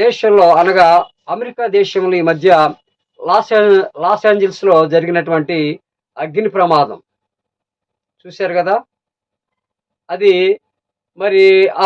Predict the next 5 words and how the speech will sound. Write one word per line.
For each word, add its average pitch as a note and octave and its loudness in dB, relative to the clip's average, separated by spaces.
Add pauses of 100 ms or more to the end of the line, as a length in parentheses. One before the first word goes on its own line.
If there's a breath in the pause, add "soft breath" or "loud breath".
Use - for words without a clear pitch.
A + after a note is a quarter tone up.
ప్రాంతంలో A#3+ 0 (160)
నివసించేవారు G3+ 2 (480)
మిలియనీర్స్, G3+ 0 (1040)
కోటీశ్వర్లు, F#3+ -6 (160)
ధనవంతులు, F3 -4